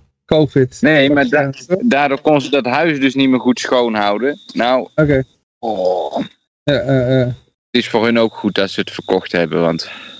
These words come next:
Speaker 2: als ze hier nog een winter in hadden moeten leven, dan, eh,
Speaker 1: Eh, eh, eh.
Speaker 2: nee, dat is ook geen kwaliteit van leven zo.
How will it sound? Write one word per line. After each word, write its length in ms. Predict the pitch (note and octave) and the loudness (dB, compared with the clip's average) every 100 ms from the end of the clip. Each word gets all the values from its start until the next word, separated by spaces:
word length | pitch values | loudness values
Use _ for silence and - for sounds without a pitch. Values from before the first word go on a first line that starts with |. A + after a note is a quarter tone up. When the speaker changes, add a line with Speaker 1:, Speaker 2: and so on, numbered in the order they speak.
| - - - | -20 -20 -6
Speaker 2:
als 160 | F2+ | -4
ze 80 | - | 2
hier 180 | A2 A2+ | 4 4
nog 120 | A2 | 2
een 140 | G#2+ G#2+ | 2 2
winter 320 | A#2+ G#2+ G#2+ | 2 2 0
in 100 | A2 | 0
hadden 220 | G#2+ A2 | 0 2
moeten 280 | A2 G#2 G#2 | 0 2 2
leven, 360 | A2+ A#2+ A#2+ A2+ | 2 2 0 0
dan, 260 | A#2+ A#2 | 0 0
eh, 180 | A#2 A2+ A2+ - - - - - _ _ - | 0 0 -2 -8 -20 -20 -20 -20 _ _ -2
Speaker 1:
Eh, 220 | C#3+ - | 0 2
eh, 320 | C3 B2+ C3 | 2 2 2
eh. 100 | B2 - - - | 0 -2 -10 -4
Speaker 2:
nee, 120 | E2+ | -2
dat 60 | E2 | 0
is 100 | F#2+ | 0
ook 140 | F#2+ | -2
geen 140 | F2+ - | -4 -4
kwaliteit 560 | F2 D#2+ D#2+ F2+ F2 | -4 -2 -4 -4 -4
van 180 | - F2 | -2 0
leven 340 | F2 F2+ E2+ | 0 0 -2
zo. 200 | E2+ D#2+ | -2 -2